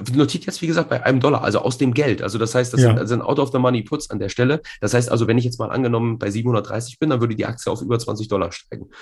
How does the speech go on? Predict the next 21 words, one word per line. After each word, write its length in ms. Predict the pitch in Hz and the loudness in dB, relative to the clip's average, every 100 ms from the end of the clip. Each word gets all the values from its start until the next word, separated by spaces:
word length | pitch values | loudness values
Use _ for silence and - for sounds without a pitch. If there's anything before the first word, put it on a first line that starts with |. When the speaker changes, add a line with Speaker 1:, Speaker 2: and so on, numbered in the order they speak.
| - | -10
Speaker 1:
Also 140 | - 101 | -4 -4
die 100 | 101 | 0
Differenz 580 | 117 113 107 147 156 - | 0 0 2 0 -2 -6
vom 260 | - 123 | -2 -2
Strike-Preis, 640 | 120 - 107 - - 175 135 | 0 0 -2 -2 -4 -4 -2
siebenundfünfzig, 560 | 123 120 135 139 131 | -2 -2 -4 -6 -6
dann 180 | 113 117 | -4 -4
zu 320 | 120 113 117 | -4 -6 -6
siebenunddreißig. 760 | - 104 98 92 98 104 165 - - - - | -6 -4 -4 -4 -6 -6 -8 -10 -18 -20 -6
Und 80 | |
dann 100 | 107 | -2
hätte 140 | 110 123 | 0 0
ich 100 | 120 | 0
für 80 | 120 | 2
meine 220 | 117 117 | 2 2
Option 400 | 120 - 127 123 | -2 -2 0 0
zwanzig 380 | 120 113 113 117 | 0 -4 -2 0
Dollar, 360 | 107 104 101 | 2 2 0
äh, 80 | 98 | -2
Profit 360 | - 113 - - | -8 -10 -10 -10
gemacht. 320 | 80 - | -10 -10